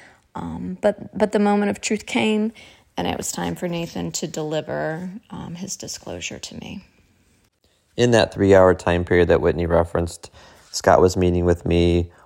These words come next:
Speaker 2: We were going through the disclosure, talking about, um, giving the information, no excuses, just, um, laying it out there, and also preparing me for the reaction that Whitney would have, because obviously,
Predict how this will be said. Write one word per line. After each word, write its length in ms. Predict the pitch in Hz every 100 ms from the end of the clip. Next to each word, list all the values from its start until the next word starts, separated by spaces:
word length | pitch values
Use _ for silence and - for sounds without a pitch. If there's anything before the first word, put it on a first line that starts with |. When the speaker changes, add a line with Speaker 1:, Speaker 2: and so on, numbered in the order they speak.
| _
Speaker 2:
We 60 | 82
were 80 | 82
going 320 | 90 85 87
through 120 | 92
the 80 | 85
disclosure, 1000 | 80 87 - 87 85 85 87 85 87 87 - - - - _ -
talking 360 | 90 90 92
about, 640 | 85 85 87 85 85 82 - _ _ -
um, 380 | 95 90 92 - _ -
giving 280 | 92 90
the 60 | 85
information, 920 | 85 87 85 85 82 85 85 82 82 87 _ -
no 200 | 90 90
excuses, 1080 | 85 - - 87 82 87 85 85 82 - -
just, 300 | - 87 - - _ - - -
um, 280 | 50 - -
laying 260 | - 92 92
it 100 | 87
out 260 | 85 85 -
there, 320 | 87 85 85 - - - - - _ _ 90
and 560 | 90 87 85 85 - - _ -
also 340 | 104 123 147
preparing 520 | 123 104 107 95 90
me 180 | 87 87
for 280 | - 87 85
the 80 | 85
reaction 580 | 87 82 82 - 87
that 220 | 85 85 -
Whitney 380 | 92 85 85
would 160 | 85 87
have, 460 | 98 98 82 80 -
because 360 | 82 90 82
obviously, 680 | 87 82 85 - 87 85